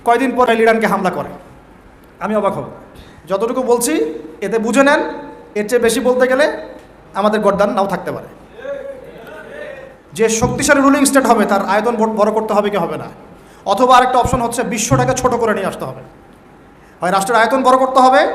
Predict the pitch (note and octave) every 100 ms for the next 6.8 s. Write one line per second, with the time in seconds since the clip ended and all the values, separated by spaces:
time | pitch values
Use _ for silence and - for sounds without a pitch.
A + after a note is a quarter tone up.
0 | - - - - F#3+ A3+ A3+ G#3 C4 B3+
1 | D#4+ F4 D4+ C4+ B3 G#3+ F#3+ - C3+ C3
2 | - - - - - - - F#3+ G#3 G#3+
3 | C4 B3+ B3+ - A#3+ B3+ B3 B3 F3+ C4
4 | C4+ B3 A#3 - A3 F#3 A3+ A3+ G#3+ F#3
5 | F#3+ F3+ D#3 - - - - - - -
6 | - F#3 F#3 A#3 A3 B3+ D4 -